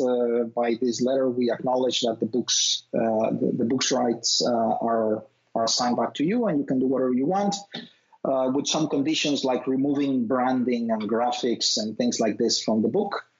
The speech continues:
And that was it. Basically, that, that was it. As soon as I got the, this confirmation,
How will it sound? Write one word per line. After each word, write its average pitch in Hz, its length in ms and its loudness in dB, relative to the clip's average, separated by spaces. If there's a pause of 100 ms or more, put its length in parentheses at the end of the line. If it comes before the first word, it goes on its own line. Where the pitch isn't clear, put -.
(460)
And 127 560 0
that - 180 -2
was - 160 0
it. - 280 -4 (240)
Basically, 165 540 0
that, 151 180 0 (180)
that 151 160 0
was 156 200 0
it. 165 200 0
As - 120 0
soon 170 160 0
as 165 160 0
I 160 100 0
got 156 260 0
the, 143 500 0
this 147 240 -2
confirmation, 139 720 0